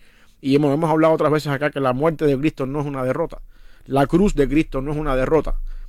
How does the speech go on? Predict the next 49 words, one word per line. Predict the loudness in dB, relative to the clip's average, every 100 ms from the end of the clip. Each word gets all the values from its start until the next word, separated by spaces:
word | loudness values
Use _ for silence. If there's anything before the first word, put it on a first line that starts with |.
| -14 -4
La | -4
cruz | 0 2
de | 2
Cristo | 2 2 0
es |
el, | 0 -2 -6
el | -6 -6 -4
trono | 2 2 2 0 -4
donde | -10 -6 -4
Jesucristo | -4 -4 -2 -2 -2 -2
mostró | -4 -4 -2 -2
su | 0 -2
poder | 2 2 2 -2
y | -4
donde | -2 -2
Jesucristo | -2 -2 -4 -2 -8 -8 -20 -20 _
destronó | -2 -2 -2 0 2 4 2 0 -4 -16 -18 -16
el | -8 -4
imperio | -4 2 2 4 2
de |
las | 2
potestades | -2 -6 -2 0 2
del | 0
mal, | 0 0 -2 -14 -16
que | -6 -4
es | -4 -8 -16
el, | -14 -12
el | -10 -10 -12 -16 _
Satanás | -14 -6 0 0 0
en | -10
este | -12 -8
sentido. | -4 2 2 0 -20 -20 -4
Y | 0
por | 2 2
eso |
es | 2
que | 2
dice | 2
Cristo | 2 0 0 -6 -10 -16 -2
que | 2 2 2
de | 0
pecado, | 0 2 4 4
porque | 0 -2
las | -2
personas | -2 -2 -2
no | -2
creen | -2 -2
en | -2
Él, | -2